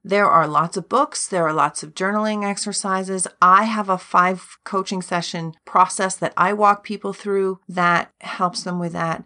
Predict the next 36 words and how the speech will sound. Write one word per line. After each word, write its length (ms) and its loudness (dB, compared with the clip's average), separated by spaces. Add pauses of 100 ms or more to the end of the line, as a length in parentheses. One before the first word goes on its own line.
If 240 0
you 140 0
know 160 6
that 160 2
there's 180 2
just 260 0
one 360 4
of 100 -2
these 200 -2
pieces 400 -4
that 160 -2
you're 140 -2
struggling 480 0
with, 280 0
in 240 4
the 100 2
show 260 2
notes 300 2
for 260 0
this 200 -2
episode, 540 0
there's 200 0
a 80 0
link 520 -2
to 120 -2
book 360 4
a 60 2
half 320 2
an 80 2
hour 260 6
with 180 0
me 360 2
and 140 0
we 140 0
can 400 -4
address 580 0